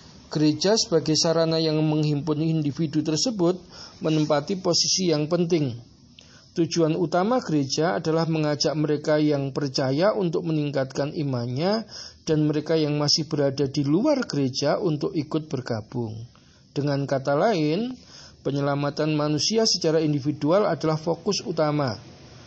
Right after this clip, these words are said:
Dunia, tubuh, dan setan merupakan trio yang menodai kesucian. Untuk itu, perhatian pada ajakan anjuran untuk mengikuti ajaran spiritual Yesus lebih penting dari upaya membangun dunia demi kesejahteraan manusia.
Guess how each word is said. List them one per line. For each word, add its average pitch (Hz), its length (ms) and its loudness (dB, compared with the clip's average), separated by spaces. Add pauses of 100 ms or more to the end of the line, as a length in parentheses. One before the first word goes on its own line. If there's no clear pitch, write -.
(380)
Dunia, 175 480 2
tubuh, 202 480 0
dan 151 240 0
setan 175 340 0
merupakan 165 540 2
trio 175 240 2
yang 160 240 2
menodai 151 420 0
kesucian. 139 800 -2
Untuk 147 320 -4
itu, 190 500 0 (380)
perhatian 156 480 2
pada 156 320 0
ajakan 143 480 0
anjuran 170 480 2
untuk 165 160 -2
mengikuti 156 400 0
ajaran 139 400 -2
spiritual 143 480 -2
Yesus 135 560 0
lebih 151 240 -2
penting 160 480 0 (480)
dari 156 240 4
upaya 151 400 2
membangun 147 400 2
dunia 147 400 -2
demi 147 240 -2
kesejahteraan 131 560 -2
manusia. 123 720 -4